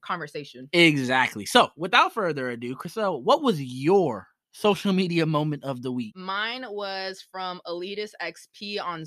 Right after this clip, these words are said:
Speaker 1: Twitter. They had, they posted a video. There was, like, a side-by-side of the Wardlow versus C M Punk match and Bret Hart versus Diesel back in the day. And I, like I said, we were, I was gonna talk about this more later. And this is, this is my later.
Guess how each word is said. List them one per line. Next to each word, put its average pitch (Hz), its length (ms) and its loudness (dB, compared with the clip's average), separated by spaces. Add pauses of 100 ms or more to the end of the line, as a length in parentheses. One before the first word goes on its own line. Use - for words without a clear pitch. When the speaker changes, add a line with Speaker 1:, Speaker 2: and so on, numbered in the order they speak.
(140)
Speaker 1:
Twitter. 220 420 -4
They 202 160 -4
had, 202 540 -2
they 202 100 -6
posted 254 300 -6
a 180 80 -8
video. 180 360 -4
There 175 140 -2
was, 170 100 -10
like, 165 140 -8
a 160 60 -10
side-by-side 165 1000 -2 (320)
of 160 520 -4
the 170 220 -10
Wardlow 170 500 -4
versus 165 300 -10
C 170 160 -10
M 156 160 -10
Punk 170 400 -10
match 185 500 -4
and 160 600 -6 (160)
Bret 170 200 0
Hart 165 440 -6
versus 165 360 -10
Diesel 185 540 -8 (280)
back 175 220 0
in 165 140 -4
the 156 80 -4
day. 170 420 0
And 190 140 2
I, 190 140 4
like 202 160 0
I 180 40 -2
said, 165 220 -6
we 190 80 -6
were, 190 220 -2
I 175 60 0
was 165 100 -4
gonna 170 140 -8
talk 180 240 -4
about 170 200 -4
this 160 160 -12
more 165 220 -6
later. 170 240 -2
And 170 180 -2
this 269 160 -2
is, 240 240 -6
this 370 140 -4
is 339 80 -2
my 262 220 0
later. 175 360 -2